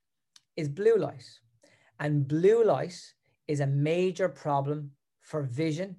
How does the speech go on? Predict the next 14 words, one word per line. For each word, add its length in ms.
even 260
in 120
a 60
healthy 440
patient. 580
Couple 340
of 140
reasons 400
why. 320
Number 240
one, 340
blue 300
light 280
itself 760